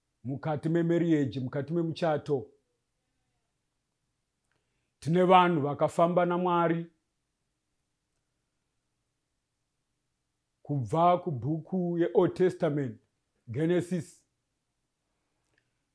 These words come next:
vakapractiza polygamy. Sezvakadaro, vazhinji vanototi hutsvene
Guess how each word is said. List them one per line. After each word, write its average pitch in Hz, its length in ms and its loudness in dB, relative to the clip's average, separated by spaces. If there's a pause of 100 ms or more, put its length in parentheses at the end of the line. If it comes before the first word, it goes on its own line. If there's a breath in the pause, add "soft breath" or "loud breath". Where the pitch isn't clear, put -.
(880)
vakapractiza 151 2500 2 (460)
polygamy. 165 460 2 (2250)
Sezvakadaro, 185 1000 4 (1500)
vazhinji 151 500 -2
vanototi 185 680 6
hutsvene 196 920 8